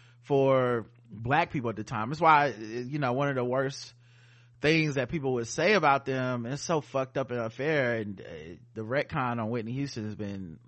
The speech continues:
uh, amazing to see the last few years, but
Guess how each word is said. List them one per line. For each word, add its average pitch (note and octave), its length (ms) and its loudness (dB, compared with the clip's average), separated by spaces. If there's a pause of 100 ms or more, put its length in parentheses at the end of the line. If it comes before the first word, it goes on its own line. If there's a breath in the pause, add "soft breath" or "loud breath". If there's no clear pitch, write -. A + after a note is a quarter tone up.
(240)
uh, F#2 380 -8 (460 soft breath)
amazing A2+ 520 -2
to A2+ 120 -8
see A2 320 -6
the G2+ 120 -6
last G2+ 260 -6
few G#2 80 -10
years, G2 340 -6
but G2+ 360 -8